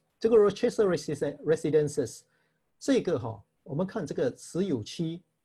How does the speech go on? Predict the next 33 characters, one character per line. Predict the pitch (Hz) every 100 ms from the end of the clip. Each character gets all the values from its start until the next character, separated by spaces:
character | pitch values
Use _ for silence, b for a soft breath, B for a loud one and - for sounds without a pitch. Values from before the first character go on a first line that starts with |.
| _
持 | -
有 | 269 185
期 | - 220
呢， | 214
就 | 214
是 | 208 196
说 | 185 170
他 | 208
们 | 202
买 | 185 123 131
了 |
这 | 151
个 | 190
房 | - 123 165
子 | 185 113
之 | -
后， | - 156 - _ _ _ _
他 | 214
们 | 208 185 - _
多 | - 269 285
久 | - 123
之 | - 175
内 | 156
脱 | 120 - 170
手？ | 185 - - _ _ _ _
在 | 156
二 | 202 165
零 | 139
零 | 123 120
七 | - 143
年 | 113 123 - _ _ -
零 | 135 151 190
天， | 190 185 190